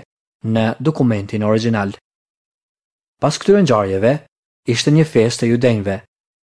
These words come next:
dhe Jezusi u ngjit në Jeruzalem. Në Jeruzalem, afër portës së dhenve, është një pellg që në hebraisht quhet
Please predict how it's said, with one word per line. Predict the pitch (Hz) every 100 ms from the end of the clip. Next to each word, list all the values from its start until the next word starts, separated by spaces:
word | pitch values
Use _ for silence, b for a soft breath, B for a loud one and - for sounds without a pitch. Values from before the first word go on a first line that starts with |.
| -
dhe | 98 95
Jezusi | 135 170 - 175 170 b _
u | - 139
ngjit | 117 104
në | 113 107
Jeruzalem. | 107 113 104 95 98 - _ _ _ _ _ _ _ -
Në | 117
Jeruzalem, | 143 190 196 127 120
afër | 127 127 170 -
portës | 113 110 135 - - -
së | 135 113
dhenve, | 104 101 123 151 _ _ _ -
është | - -
një | 180 -
pellg | 135 156 - _
që | - 127
në | 120 117 117 -
hebraisht | 165 143 113 156 - - _
quhet | - 131 156